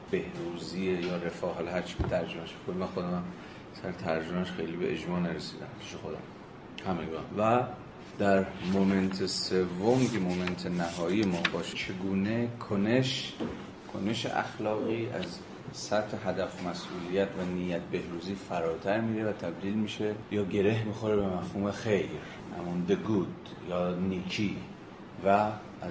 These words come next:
سمت دیگه هم گره می‌خوره به مفهوم کانشس یا همون وجدان. حالا ما این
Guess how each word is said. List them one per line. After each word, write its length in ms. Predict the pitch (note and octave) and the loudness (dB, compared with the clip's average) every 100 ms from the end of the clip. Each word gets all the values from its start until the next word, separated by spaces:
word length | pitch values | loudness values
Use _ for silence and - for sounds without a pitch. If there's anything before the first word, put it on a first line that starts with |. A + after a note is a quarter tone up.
| E2+ E2 - | -4 -6 -8
سمت 380 | - F#2+ F#2+ G2 | -6 0 0 0
دیگه 280 | G2+ F#2+ F#2 | 0 0 2
هم 120 | G2 G2 F2+ | 0 -2 0
گره 200 | F2+ F#2 | 0 0
می‌خوره 360 | F#2 F2+ F#2 F2+ | -2 -2 -2 -2
به 100 | F2+ | -2
مفهوم 520 | F2 E2+ F#2 F#2 F#2 | -2 -2 -4 -2 -2
کانشس 840 | - F2 E2 - F2 D2+ - - | -2 -4 -2 0 0 0 -4 -4
یا 100 | F#2+ | -4
همون 300 | E2+ F2 F2+ F#2 - - - - - - E2 | -2 -2 -4 -6 -10 -12 -14 -14 -14 -12 -6
وجدان. 540 | E2+ E2+ - - D#2+ C2+ - - - - | -4 -2 -2 0 0 -2 -10 -14 -14 -6
حالا 140 | F#2 G2+ | 0 2
ما 100 | G#2+ | 4
این 220 | A2 | 4